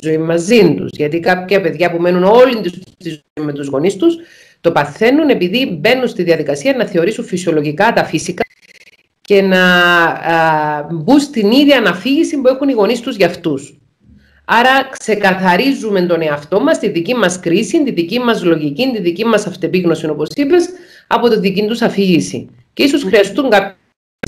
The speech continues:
ε, όντως ψυχοθεραπευτικές συνεδρίες για να γίνει αυτό το ξεκαθάρισμα. Γιατί άμα μας το πει και ένας ψυχολόγος,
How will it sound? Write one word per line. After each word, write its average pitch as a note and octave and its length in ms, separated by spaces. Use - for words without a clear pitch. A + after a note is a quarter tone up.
ε, D3+ 720
όντως F#3 360
ψυχοθεραπευτικές E3 920
συνεδρίες F3+ 440
για B3 120
να A3 60
γίνει A#3 180
αυτό B3 180
το A3+ 80
ξεκαθάρισμα. F#3 680
Γιατί - 140
άμα A3 100
μας C4+ 120
το G#3 100
πει G3+ 80
και G#3+ 100
ένας A#3+ 180
ψυχολόγος, F3 800